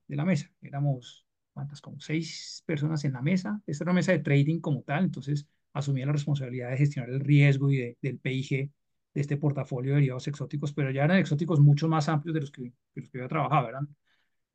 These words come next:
derivados exóticos para Latinoamérica, pero esto era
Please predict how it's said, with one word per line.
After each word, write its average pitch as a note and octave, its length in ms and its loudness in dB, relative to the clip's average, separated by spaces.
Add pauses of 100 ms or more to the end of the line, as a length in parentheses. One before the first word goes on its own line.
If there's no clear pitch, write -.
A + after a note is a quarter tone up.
derivados E3 240 4
exóticos F3 520 2
para D#3 200 2
Latinoamérica, D3 720 4
pero C#3+ 160 -4
esto C#3+ 140 -6
era D#3 240 -2